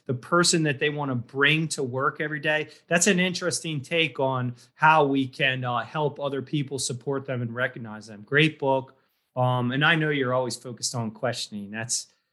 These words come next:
something that you love as a, as a leader, and it is something that's another skill. Asking questions is a skill, and learning to do that using models and, and examples is, is really important.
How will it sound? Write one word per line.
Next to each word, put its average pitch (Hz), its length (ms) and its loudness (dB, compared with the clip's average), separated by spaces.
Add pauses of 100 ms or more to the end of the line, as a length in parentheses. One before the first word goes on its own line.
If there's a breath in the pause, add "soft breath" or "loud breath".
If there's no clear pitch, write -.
(120)
something 135 380 2
that 120 160 -2
you 147 500 2
love 135 300 2
as 127 220 2
a, 123 120 -8
as 123 160 -8
a 123 80 -6
leader, 135 500 2
and 120 380 -8
it 127 140 0
is 131 240 2
something 127 380 -4
that's 131 220 -6
another 151 380 0
skill. 160 540 -2 (500)
Asking 165 520 4
questions 131 640 -4
is 120 160 -4
a 110 60 -8
skill, 143 460 0
and 123 120 -2
learning 135 380 -8
to 120 120 -8
do 131 280 -4
that 110 280 0
using 123 380 -4
models 123 540 -2
and, 107 340 -6
and 110 120 -14
examples 110 680 -4
is, 104 260 -16
is 113 160 -8
really 131 400 0
important. 107 480 -4